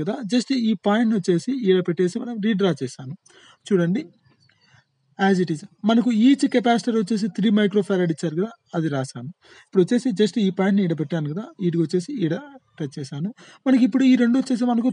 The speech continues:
ప్యారలల్లో ఉన్నాయి. ప్యారలల్లో అంటే మనం ఏం చేయాలా? యాడ్ చేయాలా. త్రీ ప్లస్ త్రీ ఏమైంది? మనకు సిక్స్ microfarad అయింది. కాబట్టి మనము ఈ రెండు ప్లేస్లో మనము ఈడొచ్చేసి రీడ్రా చేశాను, సిక్స్ microfarad మనకు వచ్చింది. ఓకే,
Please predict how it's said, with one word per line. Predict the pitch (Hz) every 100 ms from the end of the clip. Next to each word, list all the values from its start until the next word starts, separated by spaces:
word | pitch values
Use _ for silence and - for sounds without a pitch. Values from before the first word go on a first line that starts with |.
| -
ప్యారలల్లో | 202 208 214 175
ఉన్నాయి. | 135 120 - _ -
ప్యారలల్లో | 202 233 254 254 240
అంటే | 226 220
మనం | 208 208
ఏం | 208
చేయాలా? | 214 202 202 - 208
యాడ్ | 208 175
చేయాలా. | 139 127 - _
త్రీ | - 269 262
ప్లస్ | 240 - 254 226 -
త్రీ | 240 220
ఏమైంది? | 202 202 202
మనకు | 190 190 233
సిక్స్ | 240 - 196
microfarad | 175 196 185 156 147
అయింది. | 127 127 - _ _ _ -
కాబట్టి | 185 180 254 269 - - -
మనము | 196 208 214
ఈ | 208 196
రెండు | 196 214
ప్లేస్లో | 226 - 208
మనము | 180 190 220 180
ఈడొచ్చేసి | 165 185 175 277 320 - - 170
రీడ్రా | 202 185 190 165
చేశాను, | 135 165 220 -
సిక్స్ | 240 - 202
microfarad | 170 180 151 139 175 277 _ _ 180
మనకు | 180 170 - - 143
వచ్చింది. | - 127 - _ _ _ _ _ _ _ _ _ _ _ _ _ -
ఓకే, | 202